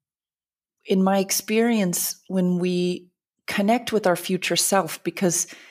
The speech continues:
time as we understand it, you know, within the norm, within the three D reality is, like, there's the past and there's the future and we're here in the present, right?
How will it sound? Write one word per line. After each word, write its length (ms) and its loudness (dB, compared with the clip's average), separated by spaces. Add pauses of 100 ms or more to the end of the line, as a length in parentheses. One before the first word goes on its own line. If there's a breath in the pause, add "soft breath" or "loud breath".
(360 loud breath)
time 720 2 (200)
as 220 2
we 260 4
understand 800 2
it, 260 0 (160)
you 240 -2
know, 200 0
within 520 -2
the 120 2
norm, 680 0
within 280 0
the 80 0
three 300 0
D 160 2
reality 720 0
is, 200 0
like, 240 -2
there's 240 2
the 80 -10
past 600 0
and 120 -4
there's 260 -4
the 100 -12
future 600 -4
and 200 -6
we're 100 -4
here 240 2
in 120 -2
the 60 -4
present, 520 -2
right? 200 -4